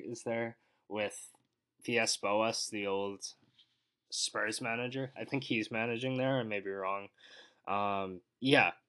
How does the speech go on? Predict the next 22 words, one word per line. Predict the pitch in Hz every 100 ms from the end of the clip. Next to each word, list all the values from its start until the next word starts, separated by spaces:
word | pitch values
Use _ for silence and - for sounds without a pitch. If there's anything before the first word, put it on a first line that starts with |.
| -
but, | 127 120 110 -
okay, | 127 107
so | 92 -
this | 120 143 -
game, | 120 123 131 - _ _ _ _ _ _ _ _ _ _ 110
I | 117
think | - 127 120
we |
should | 117 110
win, | 117 123 123
even | - 117 113
though | 113
it's | -
away | 110 104
from | 104
home. | 113 175 180 170
I'm | 143 117
hoping | 143 143 139
for | 127
some | 127 113
rotation, | 107 - - 113 113 113 110 107 _ _ _ _ _ _ _ _ _ _ _ _ 113
and, | 113 107 101 98